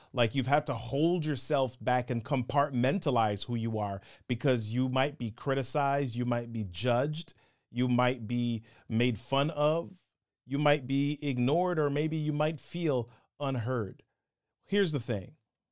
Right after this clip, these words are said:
You've got a voice for a reason. The experiences in your life happen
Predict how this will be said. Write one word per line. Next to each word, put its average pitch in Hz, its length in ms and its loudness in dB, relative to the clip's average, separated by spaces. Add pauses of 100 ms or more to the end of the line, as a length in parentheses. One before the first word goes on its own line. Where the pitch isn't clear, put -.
(380)
You've 147 180 -2
got 190 200 8
a 170 60 6
voice 120 640 2 (200)
for 143 280 -2
a 135 100 -2
reason. 120 480 -2 (480)
The 127 80 -2
experiences 180 720 -2
in 165 100 0
your 143 140 2
life 135 460 2 (180)
happen 110 520 0